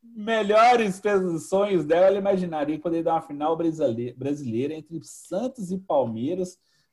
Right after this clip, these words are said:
dentro do Brasil, no Rio de Janeiro, no Maracanã.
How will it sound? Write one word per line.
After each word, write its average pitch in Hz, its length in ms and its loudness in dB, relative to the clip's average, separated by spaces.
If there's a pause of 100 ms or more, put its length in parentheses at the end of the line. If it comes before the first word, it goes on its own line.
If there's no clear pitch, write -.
(120)
dentro 214 480 -2
do 208 80 -2
Brasil, 165 800 0
no 180 140 -6
Rio 175 240 -4
de 240 40 -8
Janeiro, 208 240 -4
no 214 60 -14
Maracanã. 180 720 -4